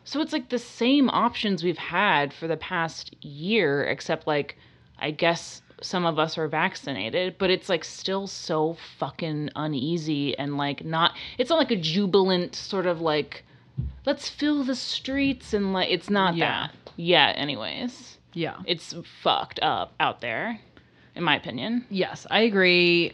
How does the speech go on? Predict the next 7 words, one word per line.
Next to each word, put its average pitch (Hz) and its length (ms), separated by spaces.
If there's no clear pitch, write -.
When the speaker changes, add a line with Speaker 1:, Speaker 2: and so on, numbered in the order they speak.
Speaker 2:
Um, 160 640
it's, 208 340
it's 208 160
hard 240 480
because 165 720
it's - 260
like 147 480